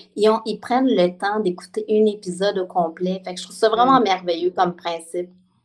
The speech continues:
Speaker 2: Ouais, ouais, ouais, tout à fait. Moi, moi aussi, je m'amuse beaucoup avec mon podcast, puis je me promène, euh, tu sais, je me, me promène dans les sujets, comme tu dis, tu sais, euh, tu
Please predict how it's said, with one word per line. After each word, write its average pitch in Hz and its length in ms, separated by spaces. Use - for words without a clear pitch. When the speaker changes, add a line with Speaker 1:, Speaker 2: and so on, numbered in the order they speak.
Speaker 2:
Ouais, 185 260
ouais, 170 220
ouais, 165 140
tout - 220
à 165 120
fait. 170 300
Moi, 226 240
moi 214 140
aussi, 226 320
je 233 60
m'amuse 202 400
beaucoup 220 320
avec 185 200
mon 175 140
podcast, 196 500
puis 196 120
je 175 60
me 185 100
promène, 220 500
euh, 160 160
tu - 80
sais, 208 60
je 196 60
me, 214 160
me 196 200
promène 262 320
dans 196 160
les 190 80
sujets, 202 320
comme 208 240
tu - 160
dis, 220 340
tu 208 80
sais, 240 300
euh, 175 360
tu 160 60